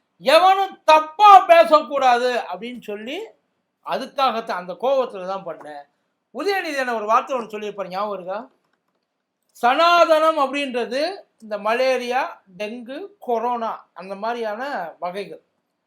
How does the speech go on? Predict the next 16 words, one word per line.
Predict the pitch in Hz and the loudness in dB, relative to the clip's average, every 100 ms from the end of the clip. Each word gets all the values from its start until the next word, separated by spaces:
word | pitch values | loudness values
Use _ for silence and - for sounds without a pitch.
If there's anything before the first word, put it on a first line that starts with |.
| _ _ - | _ _ -6
அதை | 180 226 | -2 -2
வந்து | 214 247 285 330 466 427 _ _ _ _ _ _ _ _ _ _ _ - | -4 -6 -6 -6 -6 -10 _ _ _ _ _ _ _ _ _ _ _ -8
ஒழிக்க | 233 381 - 277 | -4 -4 -4 -4
கூடாது, | 214 165 143 | -4 -6 0
அழிச்சிடணும் | 269 415 440 359 311 226 208 208 160 | 0 0 -6 -8 -6 -6 -4 -4 -6
அப்படின்னாப்புல | 175 254 240 202 196 | -8 -4 -2 -2 -4
இல்ல. | 196 233 156 131 _ _ _ - | -2 0 0 -4 _ _ _ -8
அவர் | 190 208 214 | -6 -4 -6
சொன்னாப்புல, | 254 285 247 226 226 | -4 -2 -2 -2 -4
அந்த | 190 175 | -4 -6
சனாதன | 208 233 254 240 196 175 | -4 0 0 0 -6 -2
கோட்பாடுகளை | 262 285 277 262 233 202 185 | 2 2 2 2 2 -4 -10
சொன்னாப்புல | 180 175 170 165 147 | -12 -10 -12 -12 -18
அவர். | 131 - _ _ _ _ _ _ _ _ | -18 -20 _ _ _ _ _ _ _ _
அதோட | 175 220 220 208 170 147 | -4 -2 -4 -6 -8 -10
விளைவு | 220 285 302 277 196 190 | -4 2 2 2 -6 -4